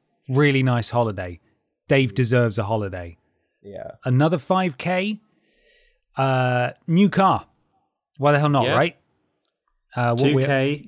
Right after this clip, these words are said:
Speaker 1: what we,
Speaker 3: um, I don't know what we're up to now.
Speaker 1: Don't know what we're up
Speaker 3: But
Speaker 1: to
Speaker 3: he
Speaker 1: now.
Speaker 3: needs,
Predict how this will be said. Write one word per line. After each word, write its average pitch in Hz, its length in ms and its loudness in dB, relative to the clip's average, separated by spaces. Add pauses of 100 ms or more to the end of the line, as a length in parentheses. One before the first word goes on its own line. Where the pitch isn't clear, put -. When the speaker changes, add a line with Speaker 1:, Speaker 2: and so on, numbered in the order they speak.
Speaker 1:
what 151 200 -8
we, 139 120 -2
Speaker 3:
um, 107 560 -2 (580)
I 98 60 -10
don't 98 140 -2
know 92 100 -2
what 90 80 0
we're 90 140 -2
up - 160 -12
to 98 180 -4
now. 85 220 -4
Speaker 1:
Don't 143 100 -2
know 135 60 0
what 123 140 0
we're 110 100 -2
up 107 60 -2
Speaker 3:
But 120 60 0
Speaker 1:
to 131 40 0
Speaker 3:
he 101 100 -2
Speaker 1:
now. 110 180 -2
Speaker 3:
needs, - 240 -16